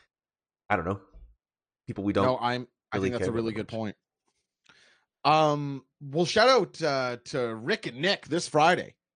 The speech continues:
Speaker 2: doing this for A E W Rampage as weak as Brian Pillman Junior versus Max Caster is. Good Lord, Zoobs, the top of that card, Pac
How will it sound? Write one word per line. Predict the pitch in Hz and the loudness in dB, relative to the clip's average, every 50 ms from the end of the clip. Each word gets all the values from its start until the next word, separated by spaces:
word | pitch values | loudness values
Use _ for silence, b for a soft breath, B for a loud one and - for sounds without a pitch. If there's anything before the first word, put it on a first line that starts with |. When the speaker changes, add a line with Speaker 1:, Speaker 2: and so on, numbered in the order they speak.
| _ _ _ _ _ _ _ _ - | _ _ _ _ _ _ _ _ 4
Speaker 2:
doing | 190 202 196 175 180 | 6 6 8 8 6
this | 226 277 285 - - | 6 4 4 2 -2
for | - 160 165 | -4 -2 0
A | 196 240 254 | 2 2 2
E | 233 | 4
W | 240 226 202 196 175 | 2 2 2 0 -2
Rampage | 160 170 190 233 277 226 226 170 110 92 - - - - b b b b b b | -2 -2 -4 -4 -4 -4 -4 -6 -6 -8 -12 -20 -20 -20 b b b b b b
as | 151 160 170 156 113 127 135 135 135 143 | 2 2 2 2 -2 -8 -10 -10 -6 -2
weak | 196 302 359 311 - - - _ _ _ _ - | 0 0 0 0 -2 -8 -20 _ _ _ _ -10
as | 135 | -4
Brian | 123 185 185 175 147 | -2 -2 -2 0 0
Pillman | 180 175 160 127 | -2 -2 -4 -6
Junior | 113 160 208 196 143 | -6 -8 -8 -8 -8
versus | 107 117 107 | -8 -8 -6
Max | 135 151 165 - | -4 -6 -6 -4
Caster | - 165 156 170 - - 139 | -2 -2 -2 -2 -2 -4 -8
is. | 120 120 | -6 -2
Good | 170 175 139 | -2 -2 0
Lord, | 143 165 185 190 180 139 | 4 4 4 4 4 4
Zoobs, | 143 147 131 113 | 2 0 0 -2
the | 110 - | -4 0
top | 165 170 175 170 | 2 2 2 2
of | |
that | 151 160 170 - | 2 2 0 0
card, | - 151 135 123 113 - _ _ _ _ _ _ _ - | 0 0 0 0 -2 -4 _ _ _ _ _ _ _ -6
Pac | - - 214 240 233 - - - | 0 2 4 4 4 2 0 -4